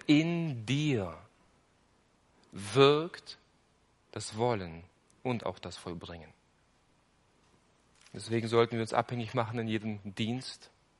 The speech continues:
bevor wir in den Dienst gehen. Sei er noch so klein, lieber Bruder und liebe Schwester, zumindest in unseren Augen. In Gottes Augen ist der kleinste Dienst manchmal der größte Dienst, dass wir uns in die Abhängigkeit von Christus begeben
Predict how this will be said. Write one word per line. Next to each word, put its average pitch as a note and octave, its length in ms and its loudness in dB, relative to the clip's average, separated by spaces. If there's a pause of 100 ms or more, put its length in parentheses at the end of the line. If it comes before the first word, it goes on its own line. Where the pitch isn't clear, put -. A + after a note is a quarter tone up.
(160)
bevor A#2 360 4
wir B2 140 2
in A#2+ 60 0
den A#2+ 140 0
Dienst A#2 400 -6
gehen. B2+ 380 0 (920)
Sei A#2+ 240 6
er A#2+ 160 6
noch B2+ 180 0
so - 140 -6
klein, G#2+ 440 -2 (220)
lieber G#2 180 -4
Bruder G2+ 300 -4
und G2 60 -4
liebe G2+ 180 -6
Schwester, F#2+ 460 -6 (760)
zumindest G#2 420 -4
in A#2+ 60 -6
unseren G#2+ 380 -4
Augen. F#2+ 380 -4 (760)
In G2 80 -8
Gottes G#2+ 300 0
Augen G2+ 260 2
ist - 300 -10
der G2+ 60 -2
kleinste A2 440 -4
Dienst G2+ 320 -8
manchmal G2+ 420 -6 (220)
der G2+ 80 0
größte G#2 420 -8
Dienst, A2 420 -8 (520)
dass - 240 -8
wir A#2+ 80 -8
uns A#2 240 -10 (500)
in A2 80 -6
die G#2 120 0
Abhängigkeit A2 500 -4
von G#2+ 180 -8
Christus - 540 -12
begeben G2+ 380 -4